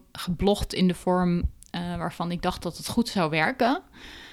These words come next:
Dus waarmee ik veel volgers zou krijgen, waarmee ik wist hoe ik hoog kon staan in Google. Ik keek echt met een soort online marketingblik naar bloggen, in plaats van bloggen vanuit echte creativiteit.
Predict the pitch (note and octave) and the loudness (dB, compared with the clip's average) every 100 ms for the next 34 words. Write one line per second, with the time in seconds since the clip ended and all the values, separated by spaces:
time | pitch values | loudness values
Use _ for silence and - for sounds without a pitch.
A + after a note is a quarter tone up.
0 | - F3+ F#3+ F3 D#3 - C4 C4+ - B3+ | -10 -6 -2 0 -2 -2 2 2 4 2
1 | - - A3+ - G#3+ G3+ G#3 G#3+ G3+ G3+ | 2 -2 -2 0 2 2 2 0 2 0
2 | F#3 E3 D#3+ D#3+ E3 F3+ F#3 - F3+ F3 | 0 -2 -2 -4 -6 -2 0 0 -2 -2
3 | F3+ F3+ G#3+ A3+ A3 - A3 A#3 G#3+ G3+ | 0 0 0 0 0 0 4 6 8 6
4 | G3 F#3 F#3 F#3+ G3 - - - - - | 6 6 6 4 0 -8 -20 -18 -20 -20
5 | - - G3 G3 F#3+ - - G3 F#3+ F3+ | -14 -2 2 6 6 6 4 2 2 0
6 | F#3 F3+ - - G#3+ G#3+ F#3 F3+ A#3+ A#3 | 0 0 -4 -2 4 6 6 6 4 6
7 | A3 G3 G3 F#3+ - - F#3+ E3+ F3 F#3 | 6 6 6 2 0 -8 -4 -2 0 2
8 | G#3 - C4 A4 - - - - - F#3+ | 2 4 2 2 -4 -18 -20 -20 -4 -2
9 | F#3+ F3 F3+ - F3+ F3 F3 F3 F#3 - | 2 2 2 0 0 2 0 0 -6 -6
10 | E3 E3 - - - - F#3 E3 - - | -4 -6 -6 -6 -4 -2 -2 -2 -10 -14
11 | - G3 F#3+ F3 F#3 E3+ E3 G3 - | -6 -4 -4 -6 -8 -8 -4 -4 -6